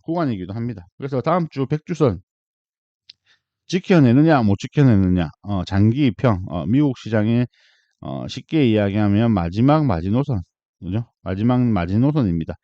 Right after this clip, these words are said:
예, 요런 구간을 보시면, 아, 이렇게 반등이 나올 수도 있다. 한번 뭐, 이, 이때는 이탈은 안 했습니다만, 여기 한번 이탈 나왔고, 아, 반등 구간 만들고,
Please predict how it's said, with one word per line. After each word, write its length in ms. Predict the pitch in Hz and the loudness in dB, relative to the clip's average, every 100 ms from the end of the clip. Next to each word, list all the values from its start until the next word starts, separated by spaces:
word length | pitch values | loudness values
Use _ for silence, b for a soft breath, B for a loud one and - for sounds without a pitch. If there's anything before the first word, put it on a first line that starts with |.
| b b _ _ _ 139 | b b _ _ _ 0
예, 100 | 151 | 4
요런 400 | 170 180 190 180 | 4 6 4 4
구간을 280 | 185 165 135 | 4 4 4
보시면, 520 | 151 165 151 117 120 | 2 2 4 4 2
아, 220 | 107 107 | -2 0
이렇게 300 | 127 156 - | 0 -2 -6
반등이 380 | - 101 117 139 | -4 -2 0 2
나올 200 | 101 120 | 0 -2
수도 200 | 151 107 | -4 -6
있다. 460 | 135 - 87 87 87 | -6 -4 -4 -4 -4
한번 380 | 107 107 113 110 | -4 -2 0 0
뭐, 120 | 98 | -2
이, 120 | 117 131 | -4 -6
이때는 400 | 135 139 - 165 160 | -6 -4 -2 0 0
이탈은 280 | 196 190 | 0 0
안 160 | 127 90 | 0 0
했습니다만, 640 | 90 127 117 101 82 85 95 95 | -2 -2 -2 -2 -4 -4 -8 -8
여기 200 | 107 101 | -6 -4
한번 220 | 98 - | -4 -6
이탈 280 | 143 151 95 | -6 -4 -4
나왔고, 560 | 80 92 - 101 82 113 _ _ _ b b b b b _ | -4 -6 -6 -6 -6 -10 _ _ _ b b b b b _
아, 40 | - - - _ _ _ | -20 -20 -20 _ _ _
반등 280 | 107 107 127 | -4 -2 0
구간 240 | 151 135 104 | 2 2 2
만들고, 600 | 85 104 156 117 90 | 0 -2 -2 -2 -4